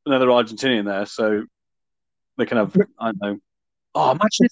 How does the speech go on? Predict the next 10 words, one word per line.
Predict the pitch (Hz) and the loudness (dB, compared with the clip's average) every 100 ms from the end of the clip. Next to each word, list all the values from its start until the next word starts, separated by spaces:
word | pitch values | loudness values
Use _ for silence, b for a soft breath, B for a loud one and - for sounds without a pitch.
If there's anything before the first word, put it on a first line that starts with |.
| - | 2
the | |
Argentinians | 214 220 - 202 220 110 202 - | 2 2 -2 -4 -2 -2 -6 -12
and | - | -10
South | - 135 143 | -4 -2 0
Africans | 156 - 104 | -2 -2 -10
just | - 117 | -10 -6
have, | 120 110 | -6 -2
like, | 107 - _ | -4 -6 _
barbecue | 131 123 107 - 92 | 2 2 0 -6 -8
offs. | 80 - - | -8 -14 -20